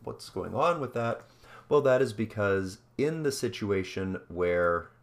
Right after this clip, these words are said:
this doesn't work, we're actually giving back the views login too. We really just want to return false. Okay, tell them that, that we don't have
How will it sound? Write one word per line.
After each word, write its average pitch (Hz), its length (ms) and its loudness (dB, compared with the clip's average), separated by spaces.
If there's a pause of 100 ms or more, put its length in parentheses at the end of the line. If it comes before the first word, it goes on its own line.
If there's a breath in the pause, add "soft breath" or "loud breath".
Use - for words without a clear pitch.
(420)
this 90 180 -2
doesn't 87 260 -4
work, 127 220 4
we're 101 120 2
actually 98 180 -6
giving 95 160 -2
back 90 240 2
the 90 60 -4
views 92 640 -4 (120)
login 85 400 2
too. 92 340 -2 (1000 loud breath)
We 165 100 0
really 170 240 4
just 117 140 -2
want 98 140 2
to 87 40 2
return 87 360 -4
false. - 560 0 (340)
Okay, - 160 -14 (380)
tell 90 240 2
them 87 300 -4
that, 87 400 0 (4000)
that 92 220 -2
we 92 100 -4
don't 90 260 -2
have 85 360 -2